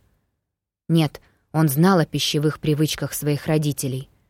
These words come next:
но никогда раньше не предполагал, что причина может быть в чем-то подобном. «Не жертва. Я люблю Маризу,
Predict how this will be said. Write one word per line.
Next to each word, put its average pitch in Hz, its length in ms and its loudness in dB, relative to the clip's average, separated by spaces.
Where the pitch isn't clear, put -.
но 165 100 2
никогда 160 460 4
раньше 170 340 0
не 147 100 0
предполагал, 147 720 -2
что - 200 -2
причина 156 480 0
может 151 300 0
быть 135 180 -8
в - 80 -20
чем-то 147 320 -2
подобном. 139 600 0
«Не 156 180 4
жертва. 156 540 2
Я 147 180 6
люблю 160 340 6
Маризу, 135 540 0